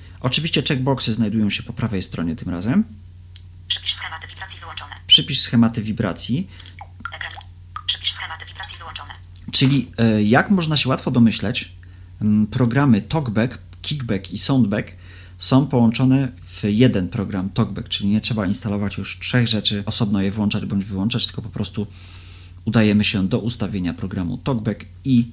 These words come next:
Speaker 1: zaznaczamy, co tam sobie chcemy. Ja akurat większość tych rzeczy mam odznaczone, gdyż, e, no, jest tego za dużo, robi się tego za dużo i, e, oczywiście można sobie ustawić dźwięki, wibracje po stronie, mm, samych ustawień
Speaker 2: Element sterujący przewijania.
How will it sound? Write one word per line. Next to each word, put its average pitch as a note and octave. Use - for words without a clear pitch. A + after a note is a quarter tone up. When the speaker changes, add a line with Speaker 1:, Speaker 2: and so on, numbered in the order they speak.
Speaker 1:
zaznaczamy, F#2+
co -
tam F2+
sobie -
chcemy. F2+
Ja C3
akurat C3+
większość C3
tych B2
rzeczy A#2+
mam G2+
odznaczone, G#2+
gdyż, G2+
e, F#2+
no, B2
jest B2+
tego A2+
za A2
dużo, F#2
robi F#2+
się -
tego G2+
za F#2
dużo A#2
i, D#2
e, -
oczywiście -
można G#2+
sobie -
ustawić G2+
dźwięki, A2
wibracje G2+
po G#2+
stronie, G#2
mm, G2
samych G#2
ustawień G#2
Speaker 2:
Element -
sterujący -
przewijania. -